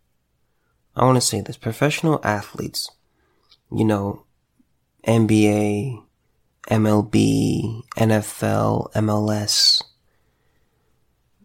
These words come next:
you know, the, you know, the big, the big four. The N H L. I,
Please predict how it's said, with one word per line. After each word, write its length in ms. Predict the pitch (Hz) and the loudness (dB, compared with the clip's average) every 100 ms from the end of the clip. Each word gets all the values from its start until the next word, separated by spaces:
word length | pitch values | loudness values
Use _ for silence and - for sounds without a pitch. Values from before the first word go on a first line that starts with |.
| _ | _
you 240 | - 110 | -2 0
know, 420 | 107 101 98 110 - _ _ _ _ | 2 0 -4 -8 -14 _ _ _ _
the, 180 | - - - | -8 -4 2
you 80 | 107 | 4
know, 220 | 107 - - - | 4 0 -6 -2
the 80 | |
big, 340 | 107 120 110 - | 2 4 2 0
the 80 | 107 | 4
big 220 | 123 113 | 4 4
four. 440 | - - - - - _ _ _ _ _ _ _ _ _ _ _ _ _ _ _ _ _ _ _ _ _ _ _ _ _ _ _ _ _ _ _ _ _ _ _ _ _ _ | 0 -6 -4 -8 -14 _ _ _ _ _ _ _ _ _ _ _ _ _ _ _ _ _ _ _ _ _ _ _ _ _ _ _ _ _ _ _ _ _ _ _ _ _ _
The 180 | - 110 | -4 0
N 100 | 110 | 2
H 220 | 107 - | 0 0
L. 340 | 107 104 110 - _ | -2 -4 -6 -16 _
I, 140 | 110 | -4